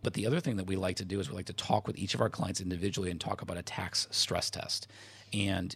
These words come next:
how high up do you think those brackets could go? David McKnight, the best-selling author, he talks about the possibility of tax rates having to double at some point in the future because our debt is so enormous. Well,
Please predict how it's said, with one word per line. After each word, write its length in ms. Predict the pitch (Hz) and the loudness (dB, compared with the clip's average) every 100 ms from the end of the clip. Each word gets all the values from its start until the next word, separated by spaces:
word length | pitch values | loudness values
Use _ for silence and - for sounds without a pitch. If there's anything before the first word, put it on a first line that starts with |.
| - | -4
how 260 | - 117 | 2 4
high 260 | - 104 101 | 4 2 2
up 100 | 101 | 0
do 80 | 87 | -2
you 60 | |
think 200 | 85 92 | -2 -2
those 180 | - 87 | -2 -4
brackets 400 | - 90 - - | 0 0 0 -2
could 160 | - 87 | -2 -2
go? 300 | 87 80 - 110 | -4 -4 -6 0
David 260 | 101 110 | 2 4
McKnight, 440 | 104 98 95 101 101 | 2 2 4 2 0
the 60 | |
best-selling 400 | 92 90 98 95 | 0 0 0 0
author, 300 | 92 95 98 | 0 0 0
he 160 | 98 - | -2 -4
talks 320 | - 101 - | 0 0 0
about 240 | 92 92 82 | 0 -2 -4
the 60 | |
possibility 640 | - - 95 - 90 92 85 | -6 -2 0 0 0 -2 -2
of 60 | |
tax 280 | - - - | -2 -2 0
rates 160 | 95 98 | -2 0
having 220 | 98 92 | 0 0
to 60 | - | -6
double 500 | 117 - - - - - - - - | -2 -2 0 -4 -8 -20 -20 -6 0
at 120 | 104 | 2
some 200 | - 95 | 4 2
point 160 | 90 92 | 2 -2
in 60 | |
the 60 | 92 | -2
future 340 | - 95 - | -4 -4 -4
because 280 | 82 87 90 | -6 -6 -4
our 80 | 92 | -4
debt 280 | 90 87 80 | -4 -6 -4
is 100 | 82 | 0
so 280 | - - 87 | 2 2 -2
enormous. 640 | 76 85 87 90 - - - - - - | -6 -4 -4 -4 -2 -4 -4 -14 -12 2
Well, 340 | 104 98 - | 6 6 4